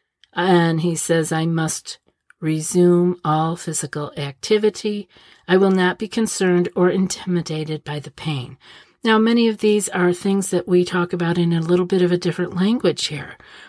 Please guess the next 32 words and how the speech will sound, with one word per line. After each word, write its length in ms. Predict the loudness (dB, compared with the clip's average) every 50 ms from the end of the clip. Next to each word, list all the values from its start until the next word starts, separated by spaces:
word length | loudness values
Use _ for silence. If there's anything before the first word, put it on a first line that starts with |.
| -16 _
We 140 | -6 -4 -4
are 100 | -2 -2
not 380 | 0 2 4 4 4 2 0 0
going 260 | 0 0 0 0 -2
to 120 | -2 -4 -6
be 140 | -6 -6 -4
concerned 520 | -4 -4 -4 -4 -4 -4 -4 -2 -2 -2
or 80 | -2 -2
intimidated 840 | -2 -4 -2 0 2 2 4 4 2 2 0 0 -2 -4 -6 -8 -10 -16 -20 -20 -20 -12 _ 0
by 340 | 0 2 4 2 2 0 0
our 240 | -2 -4 -4 -4 -2
increased 580 | -2 0 0 0 0 -2 -4 -4 -4 -4 -4 -4
heart 280 | -2 -2 -2 -2 -2 -4
rate, 280 | -8 -10 -10 -10 -8
by 220 | -6 -4 -4 -4 -4
our 140 | -4 -4
sweating, 640 | -2 -2 -2 -2 -2 -2 -2 0 -2 -4 -6 -6 -6
by 300 | -4 -4 -2 -2 -2 -2
our 440 | -4 -4 -2 -2 -2 -2 -4 -8 -10 -16 -20 -20 -20 -20 -20 -20 _ _ _ _ _ _ _ _ _
intrusive 720 | 0 2 4 4 4 2 2 2 2 2 2 0 0 0 -2
thought. 460 | -4 -6 -4 -4 -2 -2 -2 -4 -4 -2
We, 200 | -2 -2 -2 -4 _ _ _
we 160 | -2 0 0 0
can 420 | -2 -2 0 2 4 4 4 2
see 760 | 2 2 2 2 2 2 2 0 0 2 2 4 4 4 4
now, 340 | 2 2 0 -2 -4 -6 -6
once 300 | -6 -4 -4 -2 -2 -2
we've 160 | -2 -4 -2
made 240 | -2 -4 -4 -4 -4
the 160 | -4 -6 -6
understanding, 840 | -4 -6 -6 -6 -6 -6 -4 0 2 2 4 4 2 2 0 -2 -2 0
"Ah, 380 | 0 2 2 0 -2 -4 -6